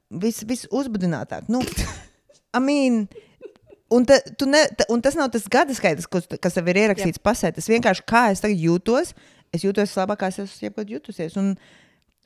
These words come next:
Speaker 1: un, un, ā, jā, tev jāļauj sev justies tā, kā tu jūties iekšēji.
Speaker 2: Vai tev arī, ā, jaunībā teica, ka tev ir pīks ap divdesmit vai divdesmit pieciem gadiem, un tad viss iet uz leju?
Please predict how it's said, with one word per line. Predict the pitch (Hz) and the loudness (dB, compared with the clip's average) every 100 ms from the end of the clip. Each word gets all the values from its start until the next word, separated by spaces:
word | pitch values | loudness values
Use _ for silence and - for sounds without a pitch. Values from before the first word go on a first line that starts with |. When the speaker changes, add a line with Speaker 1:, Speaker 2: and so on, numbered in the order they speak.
| - | -2
Speaker 1:
un, | 208 202 | 2 2
un, | - 185 196 190 | 0 0 0 2
ā, | 175 165 143 - - - _ _ _ _ _ - - _ _ _ _ _ _ _ _ _ - | 2 0 -2 -10 -18 -20 _ _ _ _ _ -16 -16 _ _ _ _ _ _ _ _ _ -2
jā, | 175 220 359 | 2 2 2
tev | 220 185 | 6 8
jāļauj | 240 277 247 226 | 8 8 6 4
sev | 233 220 196 - | 2 0 0 -8
justies | 208 247 - 202 | -6 -4 -2 -2
tā, | 202 214 | -2 -4
kā | 262 220 | -2 -4
tu | - 220 | -2 -6
jūties | 240 262 311 | -4 -6 -4
iekšēji. | 285 - 67 50 - _ | -10 -10 -12 -12 -18 _
Speaker 2:
Vai | - 233 | -2 0
tev | 269 196 | 0 -2
arī, | 214 415 - _ | -2 -6 -8 _
ā, | - 208 | -6 -4
jaunībā | 185 196 247 214 175 | -2 -2 -2 -2 -2
teica, | - 233 214 - - | -2 -4 -4 -8 -10
ka | - | -6
tev | 202 175 | -6 -4
ir | 180 | -8
pīks | _ 294 359 311 - | _ 0 0 -2 -6
ap | 196 180 | -8 -6
divdesmit | 226 226 190 202 185 | -2 -2 -4 -8 -6
vai | 180 | -4
divdesmit | 185 - | -6 -6
pieciem | 214 202 190 180 | -6 -6 -6 -6
gadiem, | 208 202 170 | -4 -4 -6
un | 175 | -4
tad | 190 | -6
viss | 170 202 202 | -6 -8 -6
iet | 180 180 | -8 -10
uz | |
leju? | 180 175 165 208 | -8 -6 -6 -10